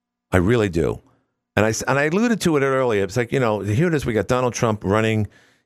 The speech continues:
probably gonna be the spoiler for two thousand twenty-four because he's, he's ahead in the Republicans, but he's behind in the,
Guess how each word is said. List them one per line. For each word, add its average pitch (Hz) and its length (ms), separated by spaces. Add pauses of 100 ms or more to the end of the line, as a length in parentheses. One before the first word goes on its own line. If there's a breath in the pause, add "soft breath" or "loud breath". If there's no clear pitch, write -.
(140 soft breath)
probably 139 260
gonna 123 160
be 120 40
the 104 80
spoiler 110 520
for 104 120
two 113 160
thousand 101 360
twenty-four 98 540
because 95 400
he's, 95 280
he's 98 160
ahead 127 320
in 127 140
the 107 200
Republicans, 104 680
but 95 140
he's 95 100
behind 120 480
in 101 80
the, 85 140